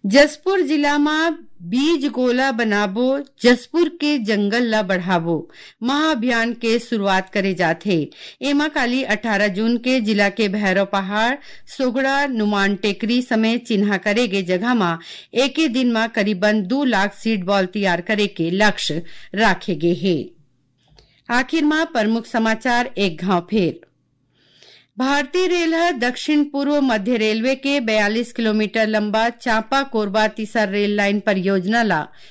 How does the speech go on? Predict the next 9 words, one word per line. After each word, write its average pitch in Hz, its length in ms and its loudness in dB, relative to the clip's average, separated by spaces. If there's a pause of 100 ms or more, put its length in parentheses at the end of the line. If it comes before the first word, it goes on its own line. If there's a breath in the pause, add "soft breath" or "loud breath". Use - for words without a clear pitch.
(120)
देहे 190 320 2
मंजूरी। 190 560 0 (760 loud breath)
केंद्रीय 202 340 0
कृषि 208 360 -2
मंत्री 208 440 0
ह 262 160 2 (100)
खरीफ 220 280 -2
सीजन 247 420 0
बर 269 240 0